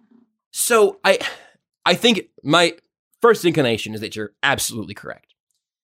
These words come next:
Here, if I had to say something I could have learned from this game, could we learn that they just do this? Like, that this, that this was just who they are, or at least it's just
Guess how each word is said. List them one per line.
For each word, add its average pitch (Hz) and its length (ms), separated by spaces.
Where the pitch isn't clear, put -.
Here, 226 240
if 208 120
I 185 100
had 233 420
to 233 120
say 180 400
something 165 360
I 139 60
could 170 320
have 139 180
learned 123 320
from 104 140
this - 140
game, 52 240
could 277 260
we 269 140
learn 233 560
that 135 240
they 143 180
just 143 320
do 120 200
this? 147 480
Like, - 140
that 139 160
this, 170 180
that 139 300
this 160 240
was 139 200
just 151 200
who 151 160
they 151 180
are, 123 420
or 160 180
at 139 100
least 160 340
it's 113 160
just 139 220